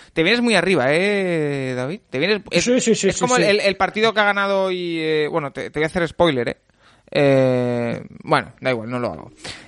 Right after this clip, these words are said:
Speaker 1: Eh,
Speaker 2: No, no, ya, ya, ya, ya lo he visto, ¿eh? Porque cuando he entrado a ver qué tal nuestro, nuestro equipo de la Liga vip, ayer pusimos hasta el Insepar y ya he visto el resultado.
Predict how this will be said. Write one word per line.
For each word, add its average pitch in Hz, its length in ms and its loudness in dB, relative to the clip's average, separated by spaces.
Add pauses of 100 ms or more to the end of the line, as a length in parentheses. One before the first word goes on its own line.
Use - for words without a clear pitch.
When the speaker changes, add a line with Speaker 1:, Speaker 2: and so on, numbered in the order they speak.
Speaker 1:
Eh, 156 260 0 (220)
Speaker 2:
No, 226 120 0
no, 233 140 2
ya, 190 160 0
ya, 185 160 0
ya, 202 160 0
ya 208 140 0
lo 208 100 2
he - 20 2
visto, 160 320 0
¿eh? 180 60 2
Porque 147 160 0
cuando 156 180 2
he 185 40 2
entrado 196 240 2
a 180 60 2
ver 185 140 2
qué 185 120 0
tal 175 180 2
nuestro, 165 600 -2
nuestro 160 520 -2
equipo 175 380 -2
de 170 100 2
la 160 100 4
Liga 160 240 2
vip, 160 240 0 (420)
ayer 175 240 0
pusimos 185 360 0
hasta 180 160 2
el 170 100 2
Insepar 185 460 0
y 160 100 -2
ya 156 80 4
he - 20 0
visto 143 220 -2
el 120 60 -8
resultado. 113 380 -10